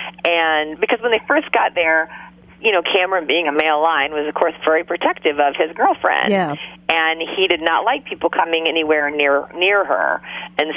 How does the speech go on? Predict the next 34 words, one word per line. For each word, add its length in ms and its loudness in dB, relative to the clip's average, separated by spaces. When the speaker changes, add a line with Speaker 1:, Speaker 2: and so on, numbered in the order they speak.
Speaker 1:
so 160 2
she 100 0
was 140 4
spayed, 460 2
and 240 0
he 280 0
had 160 2
the 60 -2
vasectomy, 840 0
and 100 2
it 80 -4
did 180 0
calm 320 0
him 160 -4
down 480 2
and, 180 0
um, 440 0
you 120 0
know, 120 2
not 260 2
have 180 0
him 160 -10
be 220 0
so 140 2
anxious 400 -2
for 100 -2
many 400 0
years 260 2
until 380 0
about 240 0
a 60 -4
year 240 2
ago. 420 -2
Speaker 2:
Mm. 380 2